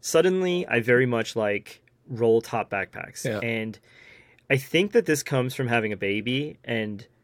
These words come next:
Speaker 1: when I had a baby, suddenly there are moments as she grows where you need more, you suddenly need more space, suddenly. And it's the easiest,
Speaker 2: I get that, yeah.
Speaker 1: simplest form of,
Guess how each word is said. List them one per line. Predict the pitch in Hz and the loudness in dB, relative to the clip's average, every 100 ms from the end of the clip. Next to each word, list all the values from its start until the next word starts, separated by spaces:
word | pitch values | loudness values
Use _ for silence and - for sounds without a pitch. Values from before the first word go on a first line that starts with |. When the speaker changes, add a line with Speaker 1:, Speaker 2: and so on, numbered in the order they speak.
| _ _ _ _ _ _ _ _ _ - | _ _ _ _ _ _ _ _ _ -4
Speaker 1:
when | 123 127 | 2 4
I | 147 | 4
had | 143 139 131 | 4 4 6
a | 120 | 4
baby, | - 117 127 127 117 110 | 4 4 4 2 4 2
suddenly | - 127 143 143 143 | 4 2 2 0 0
there | 123 120 | 4 4
are | 117 | 2
moments | 113 113 123 117 104 | 0 -2 0 -2 -2
as | - 120 | -2 -2
she | - 120 | -2 -6
grows | 117 120 120 104 | 0 2 2 0
where | 110 107 | -2 -2
you | 101 110 | -2 -8
need | 104 98 | -6 -6
more, | 101 104 107 - | -4 -2 -4 -6
you | 107 - | -16 -14
suddenly | - - - 147 143 127 110 | -10 -2 2 4 4 2 -2
need | 110 104 107 | -4 -6 -2
more | 110 104 | -2 -2
space, | - - - - - _ | -8 -12 -14 -16 -20 _
suddenly. | - - 120 113 98 90 | -10 -2 0 0 -4 -6
And | 110 | -6
it's | 110 - | -6 -8
the | 113 - | -12 -6
easiest, | 120 123 120 120 104 | -4 -2 0 0 0
Speaker 2:
I | |
get | 92 | -2
that, | |
yeah. | 92 | -2
Speaker 1:
simplest | 120 120 120 113 - | -4 -2 0 0 -2
form | - 117 117 113 110 | -4 -2 -2 -2 -4
of, | 101 92 - | -6 -8 -12